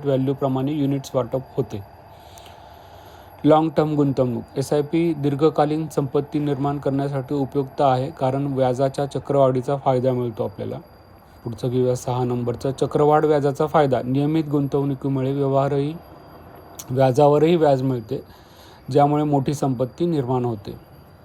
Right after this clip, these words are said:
सात नंबरचं, मार्केट जोखीम कमी होते. एसआयपीमुळे बाजारातील चढ उतारांचा परिणाम कमी होतो, कारण दरमहा ठराविक रक्कम गुंतवली जाते.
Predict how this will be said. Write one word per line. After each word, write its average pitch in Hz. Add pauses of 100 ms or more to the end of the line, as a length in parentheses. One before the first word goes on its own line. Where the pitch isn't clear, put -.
(300)
सात 131 (100)
नंबरचं, 135
मार्केट 135
जोखीम 143
कमी 160
होते. 147
एसआयपीमुळे 151 (540)
बाजारातील 147 (340)
चढ 160
उतारांचा 147
परिणाम 151
कमी 143
होतो, 131 (320)
कारण 139
दरमहा 143
ठराविक 139
रक्कम 139
गुंतवली 123
जाते. 113